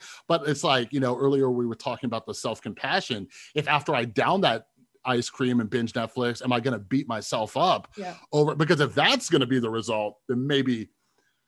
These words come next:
Speaker 1: I shouldn't. But here, here's something to kind of continue this topic, like, you know, about, like, memes and,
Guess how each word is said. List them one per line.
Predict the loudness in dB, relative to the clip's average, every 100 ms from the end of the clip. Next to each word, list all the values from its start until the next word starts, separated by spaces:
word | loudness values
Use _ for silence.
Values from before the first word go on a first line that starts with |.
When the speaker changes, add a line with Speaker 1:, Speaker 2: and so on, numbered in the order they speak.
| _ _ -6
Speaker 1:
I | -4
shouldn't. | -4 -6 -4 0 0 0 -6 -2
But | 2 2 0 _ _ -20 _ _ _ _ _
here, | -14 -2 4 4 2 -2
here's | 0 2 4
something | 4 6 2 2 -6
to | -6
kind | -2 0 4
of | 4 2 -4
continue | -4 -4 -4 -2 -2 -2 -8
this | 0 0 0
topic, | -12 -8 -4 -4 -2 -2 -2
like, | -4 -2
you | -2
know, | -2
about, | -2 -4
like, | -4
memes | -2 0 2 0 0
and, | -4